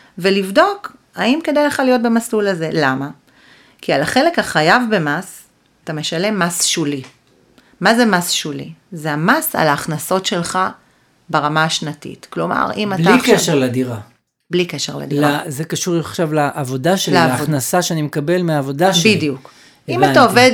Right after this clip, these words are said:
Speaker 1: בהייטק, למשל, ואתה
Speaker 2: כן.
Speaker 1: מרוויח יפה,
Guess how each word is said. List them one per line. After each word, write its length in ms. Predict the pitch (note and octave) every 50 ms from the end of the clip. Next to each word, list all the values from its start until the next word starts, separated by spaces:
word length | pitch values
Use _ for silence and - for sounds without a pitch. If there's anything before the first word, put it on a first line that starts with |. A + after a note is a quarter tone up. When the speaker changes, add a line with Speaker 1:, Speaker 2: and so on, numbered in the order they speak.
| G#3 F#3+
Speaker 1:
בהייטק, 580 | F3 F3 D#3+ D#3 D3+ D3 C#3 C3 - - - -
למשל, 340 | - B2+ B2+ B2+ - - - - - -
ואתה 180 | - - - A#3
Speaker 2:
כן. 60 | A#3+
Speaker 1:
מרוויח 680 | B3 A#3+ A3 G3+ G3 G#3+ A3+ A3 G#3 G3 F3+ - - -
יפה, 300 | D#3 C3+ - - -